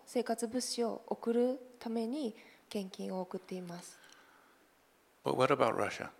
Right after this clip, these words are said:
Speaker 1: じゃあ、ロシアはどうでしょうか？
Speaker 2: Mm. The citizens of Russia, not the government.
Speaker 1: 政府、国ではなくて、そこにいる、住んでおられる人々のことです。
Speaker 2: So if someone comes into this door at the back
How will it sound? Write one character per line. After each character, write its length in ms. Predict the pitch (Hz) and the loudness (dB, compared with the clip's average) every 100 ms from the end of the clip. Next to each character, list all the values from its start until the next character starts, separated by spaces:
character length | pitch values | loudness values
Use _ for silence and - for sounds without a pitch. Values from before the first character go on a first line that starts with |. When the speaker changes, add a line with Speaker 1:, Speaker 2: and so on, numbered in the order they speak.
| - - _ - - - - _ _ - | -20 -20 _ -20 -20 -20 -20 _ _ 0
Speaker 1:
じ 100 | 247 | 4
ゃ 200 | 226 240 | 4 4
あ、 80 | 220 | 6
ロ 140 | 269 | 4
シ 140 | - 269 | 6 6
ア 80 | |
は 100 | 202 | 4
ど 120 | 190 202 | 4 2
う 40 | |
で 100 | 190 | 2
し 100 | - | 0
ょ 40 | 180 | -4
う 40 | |
か？ 200 | - - - - - | -4 -12 -14 -20 -14
Speaker 2:
Mm. 80 | - | -4
The 60 | 110 | 2
citizens 880 | - 156 143 - 95 90 - - - - | 4 6 4 2 -2 -4 -8 -10 -10 -4
of 180 | 98 92 | 0 0
Russia, 260 | 90 - - | 0 -4 0
not 140 | 117 123 | 2 2
the 60 | |
government. 500 | 117 113 113 92 90 - - - - | 2 4 2 0 -6 -12 -20 -20 -6
Speaker 1:
政 300 | - 330 302 | 4 4 6
府、 260 | 226 185 - - | 2 2 0 -6
国 260 | - 285 269 | 0 2 4
で 100 | 254 | 6
は 120 | 220 | 4
な 120 | 196 | 2
く 100 | 196 | -2
て、 280 | - 220 190 | 0 2 2
そ 160 | 185 - | -2 2
こ 120 | 196 | 2
に 260 | 262 240 262 | 4 2 4
い 40 | |
る、 200 | 254 226 | 6 4
住 280 | - 285 311 | 2 0 2
ん 20 | |
で 120 | 247 | 2
お 100 | 190 | 4
ら 160 | 196 208 | 2 2
れ 140 | 226 | 4
る 160 | 269 220 | 4 2
人 240 | - - 254 | 0 0 0
々 220 | 208 170 | 0 -4
の 100 | 165 | -6
こ 100 | - | -8
と 100 | 170 | -4
で 40 | |
す。 60 | 165 | 4
Speaker 2:
So 140 | 120 | 4
if 120 | 117 123 | 4 2
someone 480 | - 131 139 123 107 - - - - | 2 4 4 2 -2 -12 -18 -20 -2
comes 380 | 127 120 117 127 | 2 4 4 2
into 240 | 127 123 | 2 0
this 340 | 110 113 - - | 0 0 0 4
door 360 | 117 113 95 | 6 8 6
at 80 | 90 | 4
the 60 | 95 | -2
back 440 | - 104 98 - | 2 2 2 -4